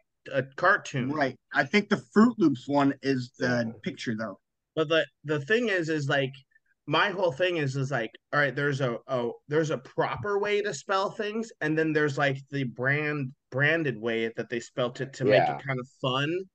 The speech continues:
Speaker 1: you know, or to
Speaker 3: And,
Speaker 1: make it
Speaker 3: and so
Speaker 1: unique
Speaker 3: that it
Speaker 1: or
Speaker 3: pops
Speaker 1: the
Speaker 3: out and
Speaker 1: brand.
Speaker 3: catches the eye.
Speaker 2: Yeah.
Speaker 1: Yeah,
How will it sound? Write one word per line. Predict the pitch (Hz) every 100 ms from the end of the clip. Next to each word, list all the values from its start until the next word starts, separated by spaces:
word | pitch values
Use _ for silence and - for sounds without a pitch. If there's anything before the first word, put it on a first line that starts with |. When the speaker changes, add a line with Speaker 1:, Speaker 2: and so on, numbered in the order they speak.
| -
Speaker 1:
you | 156
know, | 160 170 180
or | 143 131
to | 131
Speaker 3:
And, | 139
Speaker 1:
make | 151
it | 120
Speaker 3:
and | 156 165
so |
Speaker 1:
unique | 139
Speaker 3:
that | 160 147
it | 123
Speaker 1:
or | -
Speaker 3:
pops | 135 131 127
Speaker 1:
the |
Speaker 3:
out | 139 131
and | 117
Speaker 1:
brand. | 131 120
Speaker 3:
catches | 107 95
the | 101
eye. | 104 120 76 -
Speaker 2:
Yeah. | 120 98 _ _ _
Speaker 1:
Yeah, | 147 170